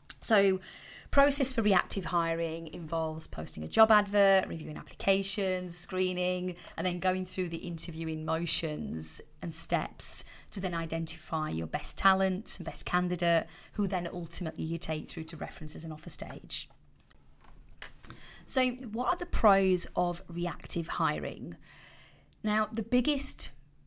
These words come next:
pro, I would say, with reactive hiring is it's more time conscious. So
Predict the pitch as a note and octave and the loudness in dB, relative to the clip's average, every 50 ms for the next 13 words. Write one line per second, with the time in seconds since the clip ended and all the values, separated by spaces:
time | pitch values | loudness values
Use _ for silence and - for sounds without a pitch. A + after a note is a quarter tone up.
0 | - - - - F#3 F3+ F3+ F3+ F3 E3+ E3+ E3 E3+ E3 - - - F3+ F3 E3+ | -4 -2 0 2 2 4 4 2 2 0 0 0 4 6 6 8 8 6 4 4
1 | F3 E3+ D#3+ E3+ E3 D#3 E3 D#3+ E3+ F3+ F#3 A3 - - - - G#3+ F#3 - - | 2 2 0 -2 -2 -4 -4 -4 -4 -4 -4 -4 -6 -8 -6 -4 -4 -4 -4 -4
2 | - E3+ E3 D#3 D#3+ D#3+ D#3 D#3+ D#3+ D#3 E3 E3 E3 - - F#3 F3+ F3 E3+ - | -4 -4 -4 -4 -4 -6 -6 -8 -8 -10 -10 -12 -10 -6 -4 -2 0 2 2 2
3 | - - - - - - - - _ - - _ - - G3+ - - A3 A3+ B3+ | 2 2 0 -2 -4 -8 -18 -20 _ -20 -20 _ -10 -6 -4 -2 -2 -2 -2 -2
4 | C4 C4 - - F3+ F3 E3+ E3+ E3 - - E3+ D#3+ D#3+ D#3+ - - - - - | -2 -4 -4 -4 -4 -4 -4 -4 -6 -8 -6 -6 -6 -4 -4 -4 -4 -4 -8 -6
5 | - - - - - - - G#3 F#3 F#3 F#3 F#3 F#3 F3+ F3+ | -2 0 2 2 2 2 2 2 0 0 0 0 -2 -2 -4